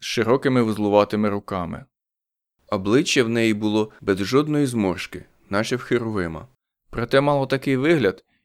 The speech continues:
ніби в боротьбі з самим часом, де дозволено будь-які засоби, обличчю довелося витримати сотні хуків, коротких прямих та аперкотів. Час, мабуть, таки переважував,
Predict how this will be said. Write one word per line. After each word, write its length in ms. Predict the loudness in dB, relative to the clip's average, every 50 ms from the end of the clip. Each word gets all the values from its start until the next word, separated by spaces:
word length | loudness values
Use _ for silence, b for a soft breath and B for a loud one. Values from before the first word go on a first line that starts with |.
| _ _ _ -8
ніби 280 | -6 -4 0 2 2
в 80 | 2 2
боротьбі 520 | 2 2 2 4 4 2 0 -2 -2 -2
з 60 | -4 -2
самим 380 | -2 0 0 2 2 0 0
часом, 580 | -2 0 2 4 4 2 2 -2 -6 -6 -8 -8
де 160 | -4 -4 0
дозволено 640 | 2 2 2 0 0 2 4 4 4 6 4 2 0
будь-які 460 | 0 0 -2 0 0 0 0 0 -4
засоби, 520 | -2 2 2 0 0 0 -6 -6 -6 -8 -10 _ _ _ _ _ _
обличчю 560 | -4 -4 -2 2 4 6 6 4 4 0 0
довелося 540 | 2 2 4 4 4 4 2 2 2 0 2
витримати 720 | 4 2 2 2 2 0 0 0 0 0 -2 -4 -4 -6
сотні 380 | -8 -6 -4 -4 -4 -2 -4 -4
хуків, 500 | -4 -2 -2 -2 -2 -2 -4 -6 -6 -4
коротких 480 | -4 -2 0 -2 -2 -2 -6 -10 -10
прямих 440 | -8 -4 -2 0 2 2 0 0 -2
та 160 | -2 0 0
аперкотів. 720 | 0 0 -2 -4 -6 -6 -6 -4 -4 -4 -6 -10 -14 _ _ _ _ _ _ _ _ _ _ _ _ _ _ _ -6
Час, 340 | 2 6 6 6 6 4 2
мабуть, 320 | 2 2 4 2 2 0
таки 240 | 0 -4 -2 -2 -2
переважував, 800 | 0 0 2 2 2 4 4 4 4 4 2 0 0 -2 -4